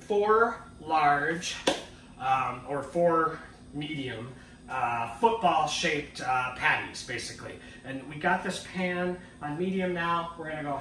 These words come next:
half this olive oil.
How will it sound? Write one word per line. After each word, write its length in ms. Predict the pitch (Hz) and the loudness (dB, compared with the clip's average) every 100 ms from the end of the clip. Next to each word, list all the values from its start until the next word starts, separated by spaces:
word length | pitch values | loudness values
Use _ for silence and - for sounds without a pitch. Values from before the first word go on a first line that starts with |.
| - | -6
half 460 | 165 180 - - - - - - - - - - - - - - - - - - - | -4 -2 -4 -6 -16 -20 -20 -20 -20 -20 -20 -20 -20 -20 -20 -20 -20 -20 -20 -20 -16
this 180 | 127 170 | -8 -4
olive 320 | 156 160 160 | -2 -2 -4
oil. 400 | 160 160 160 | -4 -4 -6